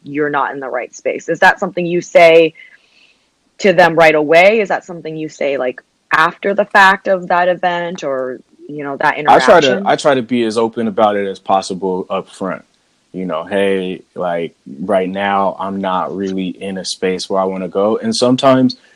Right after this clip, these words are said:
Speaker 2: um, especially when your friends are good, they will, they would respond with, like, "Hey, I actually think this is something that you should go to. Like, I feel like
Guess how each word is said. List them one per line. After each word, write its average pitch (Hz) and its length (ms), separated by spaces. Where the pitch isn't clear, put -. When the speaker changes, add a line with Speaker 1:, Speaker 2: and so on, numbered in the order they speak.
Speaker 2:
um, 117 800
especially 135 440
when 131 120
your 123 100
friends 127 280
are 120 60
good, 120 460
they 117 160
will, 120 360
they 127 100
would 123 360
respond 135 540
with, 120 180
like, 113 240
"Hey, 127 340
I 117 160
actually 117 320
think 113 220
this 113 180
is 110 120
something 104 340
that 98 220
you 104 80
should 104 280
go 120 180
to. 101 160
Like, 87 400
I 90 60
feel 98 240
like 92 260